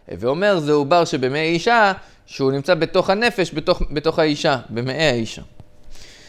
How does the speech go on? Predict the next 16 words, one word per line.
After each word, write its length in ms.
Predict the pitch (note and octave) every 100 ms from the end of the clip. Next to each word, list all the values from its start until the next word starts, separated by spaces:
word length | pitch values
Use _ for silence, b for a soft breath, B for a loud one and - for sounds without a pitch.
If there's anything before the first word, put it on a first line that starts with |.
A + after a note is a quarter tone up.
| B B B -
ורבי 240 | E2+ G2
ישמעאל, 840 | C#3+ B2+ C3 B2 D#3 D#3 D3+ C#3+ D3
שהוא 140 | D3
סובר 240 | C#3+ C#3+
שהעובר 420 | C#3+ C#3 B2 C#3+ C#3+
יהיה 140 | C#3
טהור, 500 | C3+ B2+ D#3 D#3 C3+
מה 100 | C#3
הוא 60 | D3
יעשה 220 | C3+ D3+
מהפסוק 440 | C#3+ C3 B2+ D3+ C3
ב-, 160 | B2+ B2+ A#2
ב-, 160 | A#2 A#2
הנוגע 340 | B2 A#2+ C#3
במת 360 | B2+ B2+ C3+ -
בנפש? 600 | A#2 A#2 F#2+ - D3+ -